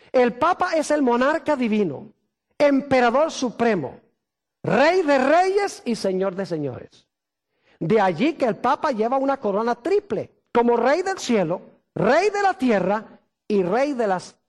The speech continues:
regiones inferiores. Además, esta es una enciclopedia católica,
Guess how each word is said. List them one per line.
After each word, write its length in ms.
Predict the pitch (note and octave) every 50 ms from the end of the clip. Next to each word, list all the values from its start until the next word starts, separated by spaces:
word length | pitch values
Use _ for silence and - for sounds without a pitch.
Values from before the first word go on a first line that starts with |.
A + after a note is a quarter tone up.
| _
regiones 640 | - D3+ E3+ F3 D3 C#3+ F#3 G#3 A3 A#3 B3 A#3+ - -
inferiores. 840 | - F#3 E3+ - - D#3+ D3 C#3+ C3+ A#2+ A#2 - - - - - - _ _ _ _ _ _ _ _ _ _ _ _
Además, 680 | - D4 F#4 G4 F#4+ E4 G#3+ F#3+ G#3+ C#4 - - - - _ _ _ _ _ _ _ _ _ _ _ _ _ _
esta 260 | C#3+ C#3+ B2+ - F#3
es 60 | F#3+
una 100 | G#3 G#3+
enciclopedia 540 | A3+ - G3+ E3+ - D3+ C#3 - D#3+ F3+ F3+
católica, 560 | - C#3+ C#3 - G3 E3+ C#3 D3 - D3 C#3